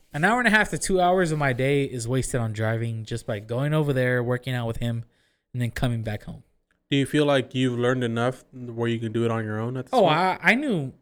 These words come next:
Speaker 1: I knew plenty
Speaker 2: Because, yeah, when we used to,
Speaker 1: already.
Speaker 2: me and you used to go to the gym together, you would tell me, like, "All right, do
Speaker 1: Yeah,
Speaker 2: this, do
Speaker 1: yeah.
Speaker 2: this, do that."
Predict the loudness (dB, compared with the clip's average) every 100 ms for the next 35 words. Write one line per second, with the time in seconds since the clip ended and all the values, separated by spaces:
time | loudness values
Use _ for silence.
0 | -6 -2 0 -2 -4 0 2 4 2 4
1 | 6 6 4 4 4 6 4 4 0 0
2 | 2 4 2 0 0 0 0 0 2 0
3 | 2 2 2 4 2 2 0 0 2 2
4 | 2 0 2 2 -2 -2 0 2 0 -4
5 | -4 -6